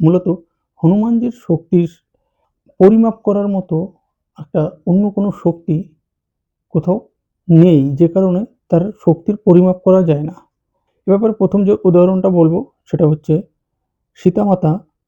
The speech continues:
ভগবান শ্রীরামচন্দ্রকে বলেছিলেন যে, "প্রভু,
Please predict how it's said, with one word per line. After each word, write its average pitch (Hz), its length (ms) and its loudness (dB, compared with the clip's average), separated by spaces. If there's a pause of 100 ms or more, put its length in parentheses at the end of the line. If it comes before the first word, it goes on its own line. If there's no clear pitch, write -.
(520)
ভগবান 151 340 2
শ্রীরামচন্দ্রকে 185 720 -2
বলেছিলেন 170 500 0 (260)
যে, 165 80 -2
"প্রভু, 170 420 -2